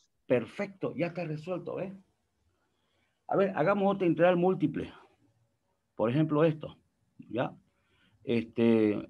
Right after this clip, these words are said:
aquí está, copio, este es el ejercicio, acá lo copio para responder. Tengo su respuesta que es cuarenta y dos. Esto igual hay que dividirlo en,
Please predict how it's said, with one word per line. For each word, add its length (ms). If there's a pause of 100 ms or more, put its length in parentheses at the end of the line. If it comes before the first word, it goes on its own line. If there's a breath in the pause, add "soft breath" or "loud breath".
(120)
aquí 200
está, 280
copio, 380
este 180
es 60
el 80
ejercicio, 640
acá 240
lo 120
copio 300
para 160
responder. 500 (1400)
Tengo 220
su 100
respuesta 440
que 60
es 60
cuarenta 300
y 60
dos. 140 (1300)
Esto 260
igual 340
hay 120
que 140
dividirlo 800
en, 600